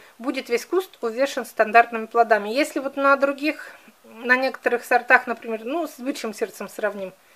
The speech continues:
у них на первой кисти очень большие плоды, ну, потом мельче, и, ну, кверху они совсем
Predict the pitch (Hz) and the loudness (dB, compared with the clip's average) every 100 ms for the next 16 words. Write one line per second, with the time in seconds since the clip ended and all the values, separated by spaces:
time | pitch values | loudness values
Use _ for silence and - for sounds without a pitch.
0 | _ _ _ - - - - 277 294 311 | _ _ _ -20 -20 -18 -4 -2 0 2
1 | 302 320 294 294 - 294 - 269 247 - | 4 4 4 -2 -2 -6 -6 -8 -8 -8
2 | - 370 - 294 226 226 220 - 240 208 | 2 2 2 -4 6 6 4 -8 -6 -6
3 | - 220 214 202 202 - 254 277 285 339 | 2 2 4 -2 -6 -4 0 2 0 0
4 | 359 - 247 202 240 277 277 269 233 262 | 0 -2 -6 -6 -4 -2 -2 -2 -8 -8
5 | 302 320 311 349 339 269 262 262 277 - | -6 -4 2 2 6 4 4 0 -4 -2
6 | 262 | -4